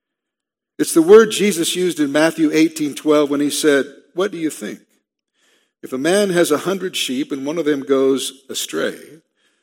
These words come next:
does he not leave the ninety-nine and go to the mountains to seek the one that is straying or the one that is wandering?" It's also used in Hebrews chapter five, verse twelve, where it is said that a high priest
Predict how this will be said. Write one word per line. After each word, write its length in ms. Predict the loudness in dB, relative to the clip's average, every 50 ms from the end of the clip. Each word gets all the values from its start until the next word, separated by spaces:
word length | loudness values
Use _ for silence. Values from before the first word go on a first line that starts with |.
| _ _ _ _ _ _ -12
does 120 | -8 -6
he 80 | -4 -2
not 220 | 0 -2 -2 0
leave 260 | 2 4 4 4 4
the 80 | 2 0
ninety-nine 600 | 0 0 0 0 0 -2 -2 -2 -2 -2 -4 -4
and 80 | -2
go 120 | -2 0 0
to 80 | 0
the 80 | -2 -4
mountains 380 | -4 -4 -4 -4 -6 -8 -10 -10
to 100 | -10 -10
seek 320 | -8 -6 -8 -8 -8 -8
the 80 | -10 -8
one 340 | -6 -6 -6 -6 -6 -6
that 180 | -6 -8 -8 -6
is 460 | -6 -6 -6 -4 -6 -6 -10 -12 -14 -14 _ _
straying 680 | -14 -12 -12 -6 -4 -2 -2 -2 -2 -4 -6 -10 -10
or 120 | -10 -10 -10
the 100 | -10 -10
one 240 | -8 -8 -8 -8
that 180 | -8 -8 -8 -8
is 260 | -8 -10 -10 -14 -16 -18 -20 -20
wandering?" 640 | -18 -14 -14 -14 -14 -14 -14 -16 -16 -18 -20 -20 _ _ _ _ _ _ _ _ _ _ _ _ _ _ _ _ _ _ _ _ _ _ _ _ -6
It's 140 | -4 0 2
also 320 | 2 4 4 2 2 2
used 340 | 2 2 4 2 2 2 0
in 80 | -2
Hebrews 460 | -2 0 -2 -4 0 0 0 0 0 -2
chapter 340 | 0 0 0 0 0 -4
five, 400 | -10 -4 -2 0 0 0 0 -2
verse 220 | -2 -2 -2 -2 -4
twelve, 380 | -6 -4 -2 -2 -2 -2 -2
where 120 | -2 -2 -2
it 40 | -2
is 140 | -2 -4
said 240 | -2 0 0 0 0 0
that 120 | -2 -2
a 60 | -2
high 260 | -4 -4 -4 -4 -4
priest 500 | -6 -4 -2 0 2 2 2 0 -2 -6